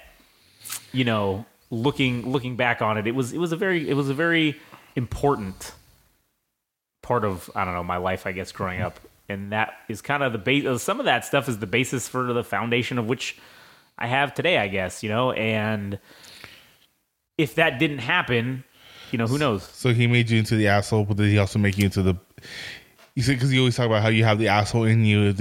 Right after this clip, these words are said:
Speaker 2: but you also have the punk bitch in you.
Speaker 1: Right, yeah. I mean, he definitely, I, I, yeah, I would say he definitely, uh, is,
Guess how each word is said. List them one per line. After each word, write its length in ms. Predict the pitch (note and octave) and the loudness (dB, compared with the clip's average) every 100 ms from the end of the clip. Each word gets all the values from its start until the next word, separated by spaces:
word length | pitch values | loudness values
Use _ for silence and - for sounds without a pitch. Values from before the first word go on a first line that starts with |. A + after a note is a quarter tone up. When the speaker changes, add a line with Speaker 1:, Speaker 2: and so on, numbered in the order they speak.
| G#2 | 2
Speaker 2:
but 120 | A2 | 4
you 120 | A2 | 4
also 180 | G#2 A2 | 2 2
have 180 | G#2+ F#2 | 2 2
the 60 | |
punk 240 | G2 G#2 F#2 | 0 0 4
bitch 220 | G#2+ - | 2 4
in 80 | F2 | 4
you. 160 | F#2+ - _ _ _ _ _ - | 4 2 _ _ _ _ _ -2
Speaker 1:
Right, 280 | D#3+ B2 A2+ | 0 2 2
yeah. 340 | A#2+ F#2 F2 | 0 0 -4
I 80 | G#2+ | -2
mean, 380 | C#3 C3+ A#2+ G#2 - - - - - - | 0 2 0 -4 -10 -20 -20 -20 -20 -8
he 120 | E3+ | 0
definitely, 720 | G3 F#3 F3+ D#3+ D3 C3+ - | 0 2 0 2 2 2 0
I, 200 | C3+ D3 - | 0 0 0
I, 60 | |
yeah, 200 | D3+ D3+ | 0 0
I 60 | A#2+ | 0
would 100 | B2 | 0
say 140 | D3+ | 0
he 80 | C3+ | 2
definitely, 600 | C#3 B2+ B2+ A#2+ A#2 A2 | 2 0 0 0 2 2
uh, 400 | G#2 G2 F#2+ F#2+ - | 0 0 -2 -4 -6
is, 400 | G#2+ G#2 - G#2 | -6 -6 -8 -18